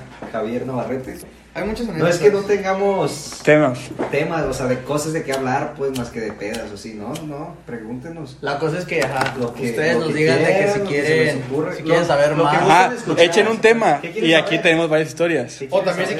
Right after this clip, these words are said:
Speaker 2: quieren escuchar historias de ustedes, pues también mándenlas, nosotros las contamos y ya.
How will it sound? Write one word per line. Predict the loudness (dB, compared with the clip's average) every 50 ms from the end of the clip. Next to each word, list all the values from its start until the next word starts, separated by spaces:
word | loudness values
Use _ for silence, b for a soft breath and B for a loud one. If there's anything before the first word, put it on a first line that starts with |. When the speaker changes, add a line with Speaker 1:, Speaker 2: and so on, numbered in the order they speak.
| 0 0
Speaker 2:
quieren | 0
escuchar | -2 -4 -2 -2 -2 -2 -4 -8 -14
historias | -18 -14 -8 -8 -8 -8
de | -8
ustedes, | -8 -6 -4 -4 -4 -4
pues | -6 -10 -10
también | -10 -10 -8 -8
mándenlas, | -8 -8 -8 -8 -10 -10 -12 -14 -14 -16 -18
nosotros | -16 -16 -16 -16 -12 -12
las | -12 -12
contamos | -12 -16 -14 -12 -12 -12 -12 -14 -18 -20 -20 -20
y | -20 -18
ya. | -18 -18 -18 -18 -20